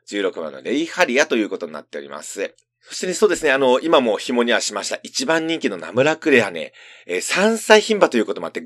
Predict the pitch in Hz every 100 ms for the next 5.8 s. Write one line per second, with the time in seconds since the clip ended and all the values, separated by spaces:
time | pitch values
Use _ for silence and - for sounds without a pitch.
0 | - 131 151 220 - - 208 165 139 135
1 | 113 - - - - 98 104 - 117 110
2 | 92 87 107 110 101 98 87 85 67 _
3 | _ _ _ 107 127 180 214 196 170 -
4 | 151 147 139 101 110 139 165 123 156 -
5 | 147 - 143 135 - 95 85 101